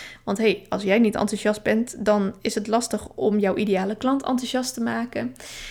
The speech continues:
En niet alleen enthousiasme, want dat is natuurlijk een heel positief, eh, positieve emotie, maar je wil daarbij ook de pijnen laten voelen. Dus je vraagt jezelf eigenlijk af, voordat je dit product gaat lanceren,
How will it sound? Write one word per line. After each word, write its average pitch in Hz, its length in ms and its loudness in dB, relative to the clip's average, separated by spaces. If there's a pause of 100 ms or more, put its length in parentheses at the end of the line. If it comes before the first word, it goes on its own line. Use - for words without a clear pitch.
(340)
En 269 420 4 (160)
niet 311 280 4
alleen 277 240 2
enthousiasme, 277 640 2
want 254 120 2
dat 220 120 0
is - 80 -10
natuurlijk 214 320 0
een 214 60 2
heel 254 140 2
positief, 269 720 0 (320)
eh, 247 100 -4 (280)
positieve 262 440 0
emotie, 254 680 2
maar 233 140 2
je 240 100 4
wil 269 200 2
daarbij 233 380 0
ook 285 400 2 (760)
de 220 640 2 (560)
pijnen 277 340 6
laten 202 320 2
voelen. 208 400 -2 (140)
Dus 240 240 -4
je 226 100 0
vraagt - 300 0
jezelf 226 300 0
eigenlijk 214 400 -2
af, 277 240 2
voordat 214 460 0
je 214 60 -8
dit 214 140 0
product 233 320 0
gaat 247 180 0
lanceren, 240 720 2